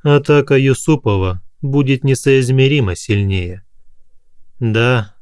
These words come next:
это я тоже знаю. И тем не менее..." "Тем не менее,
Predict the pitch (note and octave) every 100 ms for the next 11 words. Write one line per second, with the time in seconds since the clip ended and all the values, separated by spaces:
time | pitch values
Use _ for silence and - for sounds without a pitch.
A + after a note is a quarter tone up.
0 | - - D3+ D3+ D#3+ D#3+ - A2 G#2 G#2
1 | G#2+ F#2 F2+ F2 - - - - - -
2 | A2 G2 F#2 A2 G2 F#2 F#2 F2+ G2 A#2+
3 | C3+ C3+ B2+ - _ - - - - -
4 | - - - - C3 B2 B2 B2+ F3 C3
5 | F#2+ F2+